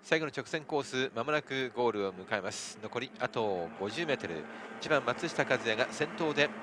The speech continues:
五輪二番手、二番の岡部、三番手、五番、その後四番、三番、最後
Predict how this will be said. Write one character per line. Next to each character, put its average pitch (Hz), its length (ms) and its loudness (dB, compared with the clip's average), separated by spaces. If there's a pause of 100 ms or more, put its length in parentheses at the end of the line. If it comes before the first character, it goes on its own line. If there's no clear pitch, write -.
(140)
五 120 80 6
輪 117 180 -2
二 - 60 -6
番 131 140 6
手、 - 180 -6
二 117 160 2
番 98 120 2 (360)
の 139 80 -2
岡 156 160 0
部、 123 80 -2 (760)
三 - 140 4
番 127 120 4
手、 117 100 -4
五 110 120 0
番、 117 140 8 (200)
そ - 100 -4
の 113 60 0
後 120 180 0 (180)
四 143 140 4 (140)
番、 90 180 2 (460)
三 - 280 0 (140)
番、 113 160 4 (120)
最 113 200 -2
後 110 140 -2